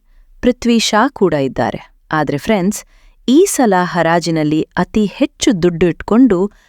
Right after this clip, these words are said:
ರಾಜನ ತರ ಮೆರಿತಿರೋದು ಯಾರು ಗೊತ್ತಾ? ಅದು ಶಾರುಖ್ ಖಾನ್ ಟೀಮ್ ಕೆ ಕೆ ಆರ್. ಹಾಗಾದ್ರೆ ಹರಾಜು ಯಾವಾಗ, ಎಲ್ಲಿ ನಡೆಯುತ್ತೆ, ನಮ್ಮ ಆರ್ ಸಿ ಬಿ ಕಥೆ ಏನು?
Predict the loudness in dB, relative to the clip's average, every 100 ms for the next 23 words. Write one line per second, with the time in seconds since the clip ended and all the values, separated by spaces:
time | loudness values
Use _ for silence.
0 | _ -6 -2 0 2 0 0 0 0 0
1 | -2 -2 -2 -2 -2 -2 0 0 -2 -4
2 | -4 -6 -4 -4 0 0 0 -6 _ _
3 | _ -8 -2 0 0 -2 -4 -2 -2 0
4 | -2 -2 -4 -2 0 0 -2 -6 -6 -14
5 | _ -12 -4 -2 -2 -2 -2 -2 -4 _
6 | _ _ 0 2 2 2 2 2 0 -2
7 | -2 -4 -4 _ -20 _ -2 2 4 4
8 | 2 0 -4 -4 -4 -4 -8 _ -20 -20
9 | _ -2 0 0 0 -2 0 0 0 -2
10 | -4 -2 0 2 0 -2